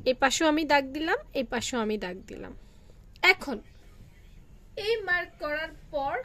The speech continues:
আমি আজকে আপনাদেরকে কি ধরনের গলা দেখাবো। আমি আজকে আপনাদেরকে একটা চৌকাট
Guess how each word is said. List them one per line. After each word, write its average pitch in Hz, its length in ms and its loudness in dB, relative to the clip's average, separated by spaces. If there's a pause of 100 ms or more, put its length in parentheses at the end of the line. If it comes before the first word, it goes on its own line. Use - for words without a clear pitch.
(280)
আমি 262 260 -4
আজকে 262 340 -6
আপনাদেরকে 311 720 -6 (220)
কি 359 220 -2
ধরনের 285 680 -4
গলা 226 320 -6
দেখাবো। 208 420 -16 (920)
আমি 311 260 -6
আজকে 320 340 -6
আপনাদেরকে 302 640 -8 (100)
একটা 320 600 -4 (240)
চৌকাট 349 460 0